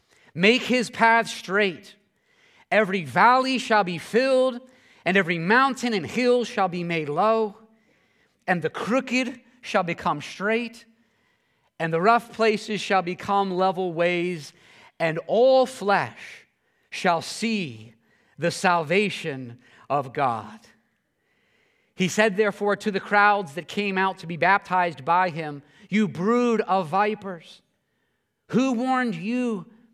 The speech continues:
to flee from the wrath to come?" Bear fruits in keeping with repentance. And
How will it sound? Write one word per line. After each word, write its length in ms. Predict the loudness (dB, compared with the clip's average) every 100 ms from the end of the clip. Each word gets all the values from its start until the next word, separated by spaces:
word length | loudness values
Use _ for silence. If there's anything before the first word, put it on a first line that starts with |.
| _ _ _
to 140 | -2 -2
flee 840 | -2 -10 -4 -2 -2 -4 -8 -18 _ _ _ _
from 220 | -2 0
the 120 | 0
wrath 500 | 2 4 6 6 2
to 120 | -8 -10
come?" 460 | -2 -4 -4 -12 -20 _ _ _ _ _ _ _ _ _ _ _ -20 -2
Bear 400 | 2 4 2 0
fruits 840 | -4 -8 -2 -2 -2 -8 -20 -20 _ _ _ -4
in 300 | -4 -4 -8
keeping 800 | -6 -4 -4 -6 -10 -10 -14 -18 _ _ _ _ _ _ _
with 340 | 0 0 0
repentance. 880 | -6 -8 -6 -8 -8 -12 -20 -20 _ -20 _ _ _ _ _ _ _ _ _ _ _ _ _ _ _ _ -2
And 680 | 0 2 2 0 -4 -10